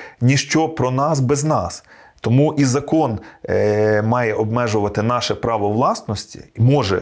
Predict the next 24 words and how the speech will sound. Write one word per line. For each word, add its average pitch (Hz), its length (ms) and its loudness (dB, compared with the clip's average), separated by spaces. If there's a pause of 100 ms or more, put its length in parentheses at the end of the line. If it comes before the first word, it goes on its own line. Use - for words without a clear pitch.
тільки 117 260 -2
закон, 113 380 -2
бо 95 120 -2
тому 139 200 0
що - 180 0
в 113 40 0
законі 147 420 0
є 135 100 4
воля 131 300 2
кожного 123 580 0 (300)
з 95 220 0
громадян 120 520 0
держави, 127 540 0 (340)
е, 95 220 0
через, 110 480 -2
виражена 110 440 0
через 110 280 0
представників 113 720 -2
народу 95 360 -2
в 92 80 -14
парламенті 147 640 -2
і 104 120 -4
підписана 107 680 -2
представником 104 760 -4